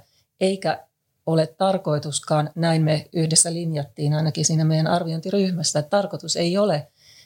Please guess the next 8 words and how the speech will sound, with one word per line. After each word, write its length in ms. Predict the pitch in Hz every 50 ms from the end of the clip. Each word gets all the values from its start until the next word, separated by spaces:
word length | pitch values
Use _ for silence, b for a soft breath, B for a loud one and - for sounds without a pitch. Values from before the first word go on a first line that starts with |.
| B _ -
että 220 | 180 - - 165
tulee 540 | - - 185 175 170 160 156 156 160 156 - -
hyvin 280 | 175 160 165 160 151
tarkat 520 | - 196 180 170 160 151 143 - 143 - -
ohjeet, 600 | - 160 151 143 - - - 147 - 156 - - 160
että 200 | 151 - - 156
juuri 380 | 156 180 190 190 190 185 180
näin 400 | 156 147 143 147 143 151 151 b